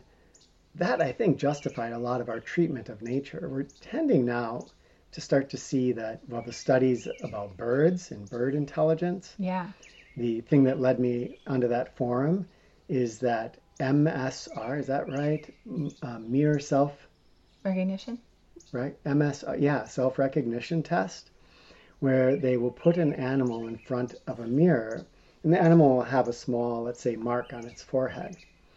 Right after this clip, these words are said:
Speaker 1: And they're looking and seeing what animals seem to look at that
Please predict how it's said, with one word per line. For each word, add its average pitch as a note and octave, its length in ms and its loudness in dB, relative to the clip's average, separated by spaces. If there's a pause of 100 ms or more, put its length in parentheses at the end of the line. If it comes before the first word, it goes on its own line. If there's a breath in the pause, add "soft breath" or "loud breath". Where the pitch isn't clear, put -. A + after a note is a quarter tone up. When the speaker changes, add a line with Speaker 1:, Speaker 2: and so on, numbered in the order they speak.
(360 loud breath)
Speaker 1:
And D#3 120 6
they're D3+ 140 8
looking E3+ 320 4
and C3+ 140 4
seeing C#3 260 2
what A#3+ 180 2
animals D3+ 640 2 (400 soft breath)
seem D#3+ 260 6
to C#3+ 120 0
look C#3 280 4
at E3+ 120 0
that A2+ 400 -4